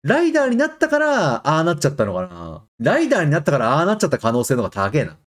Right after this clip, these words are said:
そこまでひどくなかったよね、序盤の桜って。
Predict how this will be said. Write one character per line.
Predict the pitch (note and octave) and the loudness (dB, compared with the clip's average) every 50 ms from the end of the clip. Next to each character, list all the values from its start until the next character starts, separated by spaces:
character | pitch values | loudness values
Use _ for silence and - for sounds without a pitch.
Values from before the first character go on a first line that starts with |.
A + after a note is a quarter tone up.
| _ - | _ -6
そ | - - C4+ C4+ | -2 -2 -2 0
こ | F4+ G4+ | 0 0
ま | A4 B4 A4 | 0 2 2
で | G4+ F4+ | 0 0
ひ | - - A#3+ | 0 0 0
ど | C#4 F#3+ | 0 2
く | E3+ D3+ | 2 2
な | D#3 E3 | 2 2
か | D#3+ D3 | 0 -2
っ | D3 D3 | -2 0
た | - | -2
よ | A2 G2+ G#2+ | 0 0 0
ね、 | B2 A#2+ | -2 0
序 | G#2+ B2+ C3 A#2 | 0 0 2 2
盤 | C3 C3 B2+ B2+ | 2 0 0 -2
の | B2+ | -2
桜 | - C3 C3 - A#2 G#2+ G2+ F#2 | 0 -2 -2 0 0 0 0 -2
っ | - | -4
て。 | _ _ - F#2+ F2 E2 - - | _ _ -6 -4 -4 -4 -6 -12